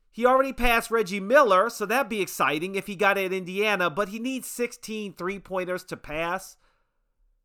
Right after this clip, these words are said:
Ray Allen, so I don't see that happening, although that would be special. But I hope it happens in Boston. I figured he'll get four in Indiana,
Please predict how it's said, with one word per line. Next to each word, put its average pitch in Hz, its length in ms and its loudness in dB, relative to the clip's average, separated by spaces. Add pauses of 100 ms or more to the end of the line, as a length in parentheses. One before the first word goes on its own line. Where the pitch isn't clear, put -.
(680)
Ray 190 240 2
Allen, 196 360 4
so 190 160 0
I 202 100 6
don't 240 180 2
see 220 240 -10
that 190 220 0
happening, 208 540 -4
although 180 260 2
that 202 200 2
would 196 200 2
be 175 120 -6
special. - 680 -4 (1400)
But 196 160 0
I 220 140 6
hope 262 280 4
it 240 120 4
happens 196 520 -4
in 226 120 -4
Boston. 233 580 -6 (560)
I - 120 -2
figured 208 380 -4
he'll 202 220 0
get 151 300 -2 (120)
four 185 460 0
in 175 80 0
Indiana, 151 760 -4